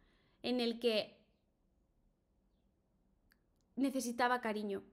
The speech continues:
necesitaba apoyo, necesitaba sostén, necesitaba acompañamiento. Y en su lugar tuve rechazo, es que me sigo emocionando, ¿eh? Ya ha pasado el tiempo. Tuve rechazo,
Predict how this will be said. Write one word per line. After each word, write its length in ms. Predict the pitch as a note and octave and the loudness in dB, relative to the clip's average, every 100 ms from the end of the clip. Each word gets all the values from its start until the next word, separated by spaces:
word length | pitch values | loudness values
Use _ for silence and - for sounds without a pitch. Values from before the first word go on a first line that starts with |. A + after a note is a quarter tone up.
| - | -8
necesitaba 640 | A#3 A#3+ A#3 A#3 A3+ B3 | -4 -2 -4 -4 0 2
apoyo, 480 | A3+ A3+ A#3 A3 - | 2 0 -2 -2 -10
necesitaba 580 | A#3 A#3 A3 A3 A3+ A#3+ | -10 -8 -6 -6 -4 -4
sostén, 640 | A#3+ A#3+ A#3 - G#3 - - _ _ _ _ | -4 -10 -8 -8 -8 -10 -16 _ _ _ _
necesitaba 480 | A#3+ A#3+ A#3+ A#3 B3+ | -6 -4 -2 0 0
acompañamiento. 920 | C4 B3+ A#3 A3+ G#3+ A3 G3+ G3 - - _ | 0 -2 -2 -2 -4 -4 -4 -6 -14 -18 _
Y 120 | A3+ | -4
en 100 | A#3+ | -2
su 200 | A3 A3+ | -2 -4
lugar 520 | G#3+ F#3+ A#3 C4+ D4 - - _ _ _ _ _ - | -2 -2 4 4 4 -2 -12 _ _ _ _ _ -4
tuve 200 | C4 A#3 | 2 2
rechazo, 600 | A3 G3+ C4 B3 - F4 | 0 -2 -2 -2 -2 -4
es 100 | - | -6
que 140 | A#3 B3+ | -8 -6
me 100 | A#3+ | -6
sigo 200 | B3+ C#4 | -4 -2
emocionando, 680 | C4 B3 B3 A3 A#3+ A3+ | -2 -2 -4 -2 0 0
¿eh? 180 | A3 C#4+ | 0 0
Ya 100 | A3+ | -2
ha 40 | A3 | -2
pasado 300 | A#3 - A#3 | -2 -2 -2
el 120 | A#3 | -4
tiempo. 380 | G#3 G3 F#3 - - - - - - - - _ | -6 -4 -8 -10 -18 -20 -20 -20 -20 -20 -20 _
Tuve 220 | - C#4 C4 | 2 6 6
rechazo, 760 | A#3+ A#3 B3+ B3+ D#4 D#4+ F#4+ | 4 2 2 2 0 -2 -4